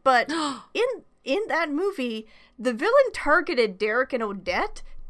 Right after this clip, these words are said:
Speaker 1: explicitly to try and get Rothbart's notes. And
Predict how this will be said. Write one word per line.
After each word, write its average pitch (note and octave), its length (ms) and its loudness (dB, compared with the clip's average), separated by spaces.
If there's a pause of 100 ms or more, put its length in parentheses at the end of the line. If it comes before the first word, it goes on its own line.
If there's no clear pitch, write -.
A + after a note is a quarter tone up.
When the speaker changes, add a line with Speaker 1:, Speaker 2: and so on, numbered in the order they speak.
(180)
Speaker 1:
explicitly D4 880 2
to A3 100 -12
try B3 240 2
and A3 160 -4
get G#3+ 220 -2
Rothbart's G3+ 580 -4
notes. G#3+ 640 -4
And A3+ 240 -6